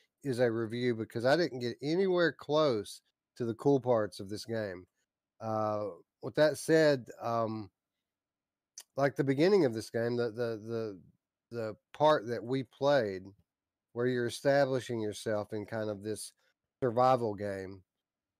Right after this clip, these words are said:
um, which has kind of this retro art style to it. This is a lot like Minecraft, only it's like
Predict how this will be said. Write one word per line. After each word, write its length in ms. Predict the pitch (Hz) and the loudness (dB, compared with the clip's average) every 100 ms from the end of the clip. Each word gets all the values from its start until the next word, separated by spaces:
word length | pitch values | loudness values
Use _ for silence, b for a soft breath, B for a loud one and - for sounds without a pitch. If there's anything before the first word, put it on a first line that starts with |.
| _ | _
um, 540 | 107 104 101 98 92 71 - _ | -4 -2 -2 -4 -10 -16 -20 _
which 300 | 117 117 - 107 | -12 -10 -12 -12
has 260 | 117 120 110 | -6 -4 -4
kind 220 | - 123 | -2 -2
of 100 | 120 | 0
this 200 | 113 107 - | -4 -8 -14
retro 760 | 110 120 123 131 120 117 110 104 _ _ _ _ | -4 -4 -2 0 2 2 -2 -6 _ _ _ _
art 240 | 120 127 104 | 0 0 -2
style 360 | - 110 101 | -6 -4 -4
to 260 | 98 107 104 | -4 -4 -4
it. 180 | 104 92 _ b _ - | -4 -8 _ b _ -6
This 160 | 175 | -4
is 120 | 254 220 | 0 4
a 100 | 156 | 4
lot 540 | 127 120 135 147 - | 4 4 6 6 4
like 260 | 127 120 110 | 2 2 0
Minecraft, 960 | 110 117 135 139 151 160 180 175 - _ _ _ _ _ - | -4 -2 -2 0 2 4 2 -4 -16 _ _ _ _ _ 2
only 260 | 175 226 | 6 8
it's 320 | 202 - - - | 6 4 -8 -2
like 280 | 147 143 | 2 2